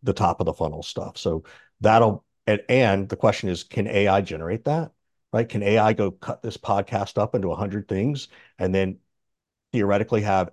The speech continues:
A I post it? And do Scott and I care if it's, you know, if there's a typo in the, you know, in the transcription? I don't know. Maybe they do.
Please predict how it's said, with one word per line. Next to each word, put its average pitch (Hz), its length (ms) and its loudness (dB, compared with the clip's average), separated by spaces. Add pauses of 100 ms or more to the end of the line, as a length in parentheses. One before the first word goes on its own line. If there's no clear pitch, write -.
A 95 140 -2
I 95 180 -2
post 98 400 -8
it? 156 180 0
And 90 280 -4 (340)
do 107 100 -2
Scott 117 380 2
and 107 80 -4
I 107 120 0
care 107 300 -2
if 101 100 -4
it's, - 260 -10 (520)
you 92 80 -4
know, 87 160 -2
if - 180 -10
there's 90 200 -2
a 87 60 -6
typo 107 540 0
in 98 160 -4
the, 92 380 -4 (600)
you 101 140 -4
know, 87 160 -2
in 101 160 -6
the 90 80 -4
transcription? 104 720 -4
I 87 80 -4
don't 107 180 -4
know. 92 220 -6
Maybe 98 260 0
they 104 120 2
do. 139 340 0